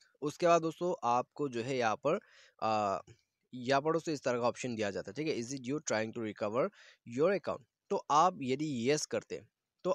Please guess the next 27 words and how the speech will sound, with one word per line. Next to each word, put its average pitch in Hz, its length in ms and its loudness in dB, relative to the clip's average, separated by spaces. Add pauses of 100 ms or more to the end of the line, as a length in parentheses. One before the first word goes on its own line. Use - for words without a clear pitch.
आपको 135 360 0
चेंज 123 320 -4
करने 117 200 -4
का 120 160 -2
ऑप्शन 156 320 -4 (440)
दिया 113 280 0
जाएगा। 80 340 -8 (580)
ठीक 175 120 0
है, 127 100 0 (640)
तो 160 260 2
येस 151 300 0
करने 160 240 -2
के 170 80 -2
बाद 165 140 2
दोस्तों 165 240 0
आप 139 80 2
देख 127 180 -4
सकते 139 240 -6
हैं 139 80 0
"Don't 131 320 -2
see 120 760 -6
the 113 60 -2 (120)
sign 120 320 0
in 123 120 -4
notification, 117 680 -6
resend 101 440 -6
it।" - 140 -20